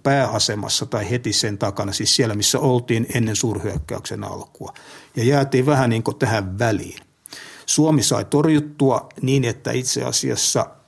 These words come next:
äh, voisiko nyt sanoa niin, että venäläiset ei päässyt Suomen ytimeen.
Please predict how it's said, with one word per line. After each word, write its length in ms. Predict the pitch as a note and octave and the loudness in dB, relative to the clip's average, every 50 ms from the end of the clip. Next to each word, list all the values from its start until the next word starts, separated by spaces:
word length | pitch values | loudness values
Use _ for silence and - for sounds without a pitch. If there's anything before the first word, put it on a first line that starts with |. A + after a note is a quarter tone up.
| _ _ _ _ - - | _ _ _ _ -8 -6
äh, 480 | B2 A#2 A2+ G#2+ G#2 G#2 G2+ G2 - B2 | -4 -2 -2 -2 -2 -2 -2 -4 -4 -4
voisiko 240 | B2 B2+ - - D#3+ | -2 -2 0 2 2
nyt 140 | D3 D3 | 2 2
sanoa 260 | - C3+ A#2 A#2 A2+ A2 | 2 2 2 2 2 0
niin, 220 | A2 A2+ A2+ G#2+ | 0 -2 -2 -2
että 300 | G#2 - - - G#2+ - - - _ _ _ _ - - | -4 -6 -6 -6 -6 -6 -6 -14 _ _ _ _ -4 0
venäläiset 540 | C#3 C#3 C#3 B2 A#2 G2+ - - E3+ - | 2 4 4 4 2 0 0 -4 -4 -4
ei 140 | D3 C3+ A#2+ | -2 -2 -2
päässyt 300 | A#2 - G#2 F#2+ - - | -2 -2 -2 -2 -2 -4
Suomen 380 | - - C3 A2+ G#2 A2 G2+ - - | -2 -2 0 0 0 -2 -4 -2 -2
ytimeen. 580 | B2+ B2 A#2+ - G2+ F#2 - - - - - | -2 -2 0 -2 -4 -6 -6 -10 -14 -16 -18